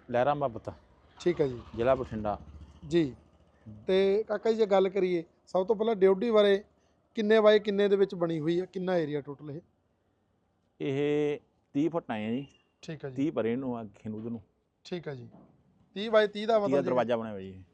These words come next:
Speaker 2: ਠੀਕ ਹੈ ਜੀ। ਕਿੰਨਾ ਸਮਾਂ ਲੱਗ ਗਿਆ ਜਿਹਨੂੰ ਟੋਟਲ ਬਣਾਉਣ ਤੇ?
Speaker 1: ਊਂ ਤਾਂ ਸਾਨੂੰ ਸਾਲ ਭਰ ਵਾਂਗੂ ਲੱਗ ਗਿਆ ਸੀਗਾ ਜੀ।
Speaker 2: ਠੀਕ ਹੈ ਜੀ।
Speaker 1: ਵੀ ਅਸੀਂ ਰੋਕ ਰੋਕ ਚਲਾਈ ਗਏ ਆ ਕੰਮ।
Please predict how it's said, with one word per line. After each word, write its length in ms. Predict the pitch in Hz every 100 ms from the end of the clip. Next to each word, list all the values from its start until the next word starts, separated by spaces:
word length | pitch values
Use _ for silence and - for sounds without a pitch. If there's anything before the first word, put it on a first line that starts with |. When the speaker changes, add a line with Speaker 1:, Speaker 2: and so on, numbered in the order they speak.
| _
Speaker 2:
ਠੀਕ 220 | 180 165
ਹੈ 60 | 143
ਜੀ। 140 | 131 _ _ _ _
ਕਿੰਨਾ 220 | 202 220
ਸਮਾਂ 240 | 175 233 247
ਲੱਗ 140 | 233
ਗਿਆ 100 | 208
ਜਿਹਨੂੰ 200 | 220 233
ਟੋਟਲ 280 | 208 190 190
ਬਣਾਉਣ 240 | 175 175
ਤੇ? 140 | 160 202 _ _ _ _ -
Speaker 1:
ਊਂ 140 | 156
ਤਾਂ 100 | 160
ਸਾਨੂੰ 280 | 147 147 147 -
ਸਾਲ 280 | - 135 131
ਭਰ 140 | 139 156
ਵਾਂਗੂ 180 | 143
ਲੱਗ 140 | 135 123
ਗਿਆ 100 | 123
ਸੀਗਾ 220 | 120 135
ਜੀ। 120 | 127 123 _ _
Speaker 2:
ਠੀਕ 220 | 185 170
ਹੈ 40 | 160
ਜੀ। 120 | 123
Speaker 1:
ਵੀ 140 | 139
ਅਸੀਂ 120 | 139
ਰੋਕ 160 | 139 131
ਰੋਕ 240 | 135 127 135 127 _ _ _
ਚਲਾਈ 220 | 123 117
ਗਏ 120 | 107 107
ਆ 80 |
ਕੰਮ। 280 | 104 104 113